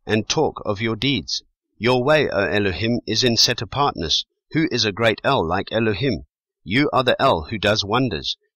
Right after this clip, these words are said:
You have made known your strength among the peoples.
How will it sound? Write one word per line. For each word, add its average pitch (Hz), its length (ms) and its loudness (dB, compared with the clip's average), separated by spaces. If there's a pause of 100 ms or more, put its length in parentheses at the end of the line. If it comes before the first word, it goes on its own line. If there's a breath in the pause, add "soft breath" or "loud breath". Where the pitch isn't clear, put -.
You 113 140 0
have 117 220 -2
made 120 260 0
known 123 280 2
your 90 140 0
strength - 440 0
among 98 280 0
the 98 100 -2
peoples. 98 540 -4